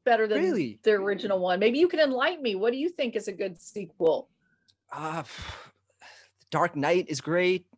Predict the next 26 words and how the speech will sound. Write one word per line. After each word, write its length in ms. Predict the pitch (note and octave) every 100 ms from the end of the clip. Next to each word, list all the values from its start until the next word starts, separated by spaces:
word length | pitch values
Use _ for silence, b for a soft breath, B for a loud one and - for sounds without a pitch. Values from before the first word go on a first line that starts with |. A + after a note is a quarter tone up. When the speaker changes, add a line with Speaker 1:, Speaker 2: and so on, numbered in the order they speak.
| -
Speaker 2:
Uh, 400 | B2+ B2+ A#2+ B2
let's 180 | B2 -
see. 300 | - B2+ A#2+
I, 100 | -
I 120 | E4+ G4
Speaker 1:
Okay, 140 | F4 D4+
Speaker 2:
pers- 120 | C#4+
Speaker 1:
all 200 | D4+ E4
right. 260 | D#4 C#4+ -
I 120 | D4+
can, 260 | E4 D#4 -
I 140 | D4
can 160 | E4+ E4
see 240 | - C#4+
that, 320 | A3+ G3 A3
but 100 | C4+
I 100 | D4+
still 200 | D#4+ F#4+
like 160 | F4+ F4+
the 80 | F4+
first 320 | F4+ G#4 -
one. 360 | G4 D4 E3 D3+ - _ -
Speaker 2:
Yeah, 320 | A#3 C4+ G#3+ D3
see, 180 | -
it's 260 | G3+ F3+ -
like, 400 | G#3+ F#3+ - -